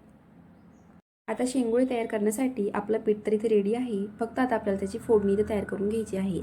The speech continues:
तर तोपर्यंत आपण हे पीठ असंच झाकून ठेवणार आहोत. तर फोडणी तयार करण्यासाठी इथं आपण एका खलबत्त्यामध्ये, अ, भरपूर असे लसण पाकळ्या घालणार आहोत आणि त्याचबरोबर अजून एक चमचा इथे जिरे घालून घ्यायचे आहे आणि हे छान असं खलबत्त्यामध्ये कुटून घ्यायचं आहे.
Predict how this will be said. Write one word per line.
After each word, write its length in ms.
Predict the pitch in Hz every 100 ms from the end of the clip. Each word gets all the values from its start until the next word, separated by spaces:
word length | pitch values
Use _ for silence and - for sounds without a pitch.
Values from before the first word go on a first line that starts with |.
| -
तर 80 | 196 247
तोपर्यंत 460 | 269 269 240 208
आपण 260 | 190 190 202
हे 80 | 208
पीठ 280 | 214 208
असंच 240 | 214 220 254
झाकून 280 | 214 208 208
ठेवणार 280 | 202 180
आहोत. 260 | 175 185 165 - - - - -
तर 120 | 254
फोडणी 320 | 262 254 226 262
तयार 160 | 262 247
करण्यासाठी 760 | 226 226 247 262 247 190 190 - - -
इथं 220 | 233 247
आपण 260 | 262 254 202
एका 300 | 190 185 185 - - -
खलबत्त्यामध्ये, 800 | 240 220 214 240 240 214 180 180 202 - - -
अ, 160 | 190 196
भरपूर 380 | 220 214 254
असे 200 | 226 226
लसण 260 | 208 208 226
पाकळ्या 300 | 208 196 208
घालणार 300 | 226 226 214
आहोत 280 | 220 240 214 -
आणि 180 | 196 196
त्याचबरोबर 680 | 220 233 226 208 180 185
अजून 340 | - 208 254 254
एक 160 | 208 208
चमचा 300 | 208 190 196
इथे 160 | 185 208
जिरे 240 | 208 202
घालून 300 | 208 185 190
घ्यायचे 300 | 196 175 180
आहे 180 | 175 170 - - - - -
आणि 260 | 202 208
हे 160 | 226 226 240
छान 200 | 240 240
असं 180 | 226 226
खलबत्त्यामध्ये 600 | 226 196 196 190 190 240
कुटून 340 | 262 254 233
घ्यायचं 320 | 247 220 202 175
आहे. 160 | 180